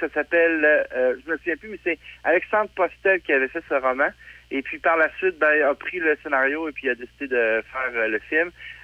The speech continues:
Euh, ce réalisateur-là, Xavier Legrand, a eu un premier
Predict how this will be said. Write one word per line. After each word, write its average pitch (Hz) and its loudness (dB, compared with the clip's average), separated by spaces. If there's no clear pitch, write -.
Euh, 127 4
ce 165 2
réalisateur-là, 156 2
Xavier 147 0
Legrand, 143 2
a 127 2
eu 165 -2
un 151 4
premier 165 -4